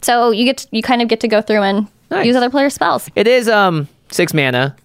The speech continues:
Speaker 2: and I, I kinda wanna play Tivit more than Rexiel,
Speaker 1: Yeah,
Speaker 2: but
Speaker 1: that's fair.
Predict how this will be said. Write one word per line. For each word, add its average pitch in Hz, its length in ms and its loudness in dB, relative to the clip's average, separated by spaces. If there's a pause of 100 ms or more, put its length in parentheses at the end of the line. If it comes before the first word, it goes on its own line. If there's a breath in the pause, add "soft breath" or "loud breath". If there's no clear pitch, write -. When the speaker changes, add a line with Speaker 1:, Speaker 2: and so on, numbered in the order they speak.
(280)
Speaker 2:
and 120 540 2
I, 123 140 -2 (100)
I - 140 -2
kinda 139 240 -2
wanna 117 180 0
play 104 160 0
Tivit 104 320 0
more 98 240 0
than 90 120 -2
Rexiel, 87 560 -2
Speaker 1:
Yeah, 247 160 2
Speaker 2:
but 220 40 2
Speaker 1:
that's 214 200 -2
fair. - 240 -2